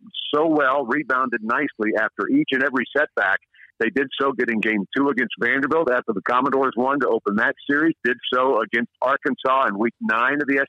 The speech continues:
E C schedule when they had, that gave themselves a chance to win that series, even though they didn't.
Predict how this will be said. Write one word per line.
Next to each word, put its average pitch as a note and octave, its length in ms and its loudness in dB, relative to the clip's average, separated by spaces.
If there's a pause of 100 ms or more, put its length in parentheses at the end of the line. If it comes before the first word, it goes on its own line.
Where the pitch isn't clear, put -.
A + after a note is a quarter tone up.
E C3+ 80 0 (100)
C C#3 140 0 (420)
schedule D#3 400 2 (380)
when A#2 160 0
they A2+ 140 0
had, B2+ 180 0 (160)
that A#2 180 -2
gave B2 200 0
themselves B2 400 -2
a A#2 180 -2
chance B2+ 200 -2
to G#2+ 80 -2
win B2+ 280 0
that B2+ 180 2 (120)
series, B2 300 0
even A#2 200 0
though A#2+ 120 0
they C3+ 180 0
didn't. C3 360 -2